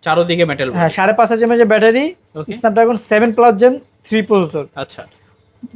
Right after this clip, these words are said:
Speaker 2: ডায়মন্ড কাট নট ফোর যেগুলো, এটার প্রাইস থাকবে বারো দুই ছাপ্পান্ন, চৌত্রিশ হাজার টাকা।
Speaker 1: চৌত্রিশ হাজার টাকা।
Speaker 2: সাথে কিন্তু হান্ড্রেড ওয়াটের চার্জার, একটা ইয়ারবাডস প্রো সম্পূর্ণ ফ্রি থাকবে।
Speaker 1: আচ্ছা, আচ্ছা।
Speaker 2: আর আট, ইয়ে, বারো দুই ছাপ্পান্ন চৌত্রিশ, আট দুই ছাপ্পান্ন বত্রিশ।
Speaker 1: বত্রিশ আর চৌত্রিশ।
Speaker 2: আর রেগুলার এডিশন যেগুলো, এগুলো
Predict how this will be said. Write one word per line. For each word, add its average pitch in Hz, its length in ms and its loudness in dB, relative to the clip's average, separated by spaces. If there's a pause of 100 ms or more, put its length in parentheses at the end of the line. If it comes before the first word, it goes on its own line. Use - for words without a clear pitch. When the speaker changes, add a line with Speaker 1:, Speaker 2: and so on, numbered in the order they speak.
Speaker 2:
ডায়মন্ড 214 320 2
কাট 254 180 2
নট 226 180 4
ফোর 254 180 2
যেগুলো, 240 280 4
এটার 233 220 0
প্রাইস 240 200 2
থাকবে 240 220 2
বারো 208 180 4
দুই 247 80 2 (100)
ছাপ্পান্ন, 233 340 -2 (640)
চৌত্রিশ 247 320 2
হাজার 202 200 0
টাকা। 147 140 -2 (100)
Speaker 1:
চৌত্রিশ 180 440 -2
হাজার 143 200 -10
টাকা। 160 140 -6
Speaker 2:
সাথে 202 240 2
কিন্তু 240 200 0 (120)
হান্ড্রেড 208 280 0
ওয়াটের 247 280 4
চার্জার, 233 300 2
একটা 233 160 -2
ইয়ারবাডস 220 300 2
প্রো 254 80 -2 (100)
সম্পূর্ণ 208 260 -4 (120)
ফ্রি 214 180 2
থাকবে। 156 220 -4 (220)
Speaker 1:
আচ্ছা, - 260 -20
আচ্ছা। - 160 -20 (220)
Speaker 2:
আর 180 60 2 (100)
আট, 196 80 0 (200)
ইয়ে, 214 200 4
বারো 208 160 4
দুই 247 120 0
ছাপ্পান্ন 254 240 -2 (100)
চৌত্রিশ, 254 320 0 (140)
আট 202 140 2
দুই 247 140 2
ছাপ্পান্ন 240 300 -2 (140)
বত্রিশ। 214 400 -2 (220)
Speaker 1:
বত্রিশ 180 420 -6
আর 170 120 -6
চৌত্রিশ। 147 360 -6 (180)
Speaker 2:
আর 180 60 2 (120)
রেগুলার 233 300 4
এডিশন 262 340 -2
যেগুলো, 254 280 0
এগুলো 247 120 4